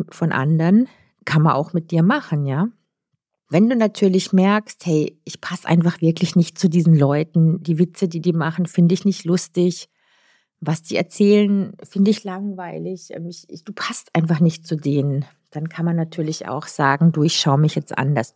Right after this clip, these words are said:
um, ich suche mir eine andere Stelle." Natürlich. Aber lass nie außer Acht, deine eigene Persönlichkeit zu entwickeln.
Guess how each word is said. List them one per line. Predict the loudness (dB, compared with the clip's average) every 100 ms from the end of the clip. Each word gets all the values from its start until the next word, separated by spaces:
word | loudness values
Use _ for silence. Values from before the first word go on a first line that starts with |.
| 0
um, | 2
ich | 2
suche | 0 -8 -4
mir |
eine | -2 -4
andere | -4 -4 -4
Stelle." | -6 -2 -2 0 -2 -4 _ _ _ -2
Natürlich. | 0 0 -2 -2 0 -2 -6 -14 _ _ _ _ _ _
Aber | 0 2 4 2 2 0
lass | -2 0 0 4
nie | 4 4 0
außer | -2 -4 -6 -4
Acht, | -4 -6 -6
deine | -2 0 0
eigene | 0 2 2
Persönlichkeit | 2 -4 0 0 0 -2 -8 -10 -8
zu | -8
entwickeln. | -6 -4 -4 -4 -4 -8